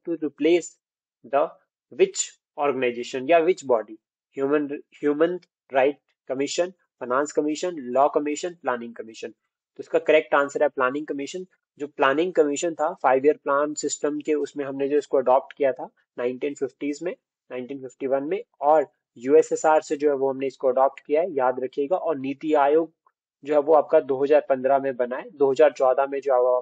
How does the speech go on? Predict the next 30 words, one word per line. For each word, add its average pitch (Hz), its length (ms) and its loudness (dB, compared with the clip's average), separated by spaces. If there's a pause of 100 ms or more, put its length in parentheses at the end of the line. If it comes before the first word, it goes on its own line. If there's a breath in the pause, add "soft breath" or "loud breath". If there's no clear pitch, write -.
planning 127 320 -4
commission 123 320 -10
जो 117 140 -2
है 131 60 0
वो 175 140 -10 (220)
खत्म 131 240 -10
हो 123 120 -4
गया 127 160 -4
था। 185 220 -4 (480)
नई 143 180 2
सरकार 151 420 4
जब 147 120 2
बनी 131 240 -4
थी 180 140 -10
तो 185 100 -2
उन्होंने 151 200 -2
दो 131 120 0
हज़ार 135 140 2
पन्द्रह 127 320 -2
में 151 100 -2
नीति 135 280 -4
आयोग 127 320 0
को 139 100 -2
launch 123 280 -6
किया 127 180 -6
है। 156 160 -8
नीति 139 220 -2
आयोग 139 320 2
की 147 80 -4
जो 143 100 -2